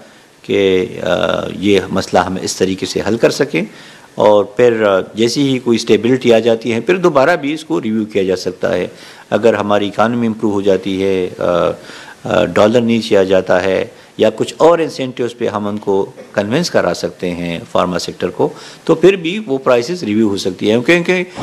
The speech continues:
हर एक का, state actor का सबसे बड़ी responsibility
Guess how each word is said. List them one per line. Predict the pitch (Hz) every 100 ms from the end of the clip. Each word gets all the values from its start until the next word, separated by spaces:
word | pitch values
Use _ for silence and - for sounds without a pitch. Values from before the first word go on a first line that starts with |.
| - - - - - - -
हर | 165 220
एक | 214 208
का, | 147 127 101 - - -
state | - 147 131
actor | 135 143
का | 120 92 85 - _ _ _ _ _
सबसे | 202 190
बड़ी | 175 170
responsibility | 165 151 139 127 127 127 131 127